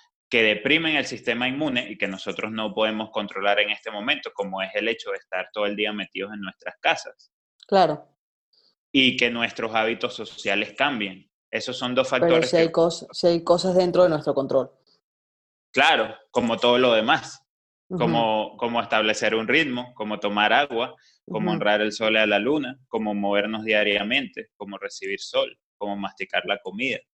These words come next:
Speaker 1: ¿Me entiendes?
Speaker 2: Ujú. Sí, entiendo, entiendo.
Speaker 1: ¿Eh?
Speaker 2: Acabas de decir, o sea, todos los humanos del planeta Tierra, que evidentemente incluye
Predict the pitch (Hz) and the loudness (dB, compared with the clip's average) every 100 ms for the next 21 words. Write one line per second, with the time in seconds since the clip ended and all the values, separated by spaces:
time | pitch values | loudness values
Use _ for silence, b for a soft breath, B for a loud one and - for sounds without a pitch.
0 | _ _ - 90 113 139 - - 196 185 | _ _ -14 -8 -2 -2 -4 -6 -4 -4
1 | 180 _ - 190 180 180 - 175 185 175 | -6 _ 0 2 2 -2 -10 -2 0 0
2 | 165 - _ _ - 175 175 170 156 _ | -2 -8 _ _ -12 -2 0 -2 -6 _
3 | - - _ _ b b b b b b | -10 -10 _ _ b b b b b b
4 | _ _ _ _ _ _ _ _ _ _ | _ _ _ _ _ _ _ _ _ _
5 | _ _ _ _ - 208 220 226 254 247 | _ _ _ _ 4 8 8 8 8 8
6 | 240 196 190 165 202 214 226 220 190 190 | 8 8 6 6 8 8 8 8 6 6
7 | 214 180 165 165 175 185 175 202 196 165 | 4 4 4 2 6 6 6 4 6 6
8 | - 170 170 156 160 175 185 185 185 185 | 6 6 6 4 4 4 6 6 4 4
9 | 185 170 170 190 | 4 6 4 0